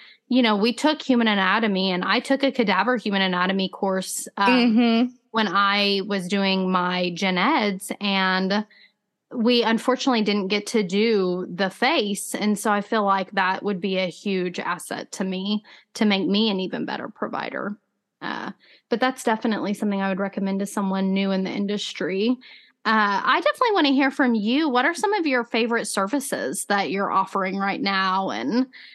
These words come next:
Speaker 1: uh, it was crazy when you were saying that things are ever changing, because I feel like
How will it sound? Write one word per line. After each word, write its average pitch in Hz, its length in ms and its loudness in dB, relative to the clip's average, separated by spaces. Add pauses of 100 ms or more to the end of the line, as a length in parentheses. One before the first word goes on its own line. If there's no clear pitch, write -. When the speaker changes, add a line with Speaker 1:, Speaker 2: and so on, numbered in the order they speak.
(220)
Speaker 1:
uh, 190 480 0 (200)
it 233 160 2
was 247 180 2
crazy 392 340 2
when 294 160 4
you 240 80 2
were 233 100 2
saying 240 480 0
that 185 240 -4
things 226 320 2
are 208 80 2
ever 196 320 0
changing, 202 840 0 (100)
because 233 380 0
I 233 120 2
feel 320 300 0
like 214 480 0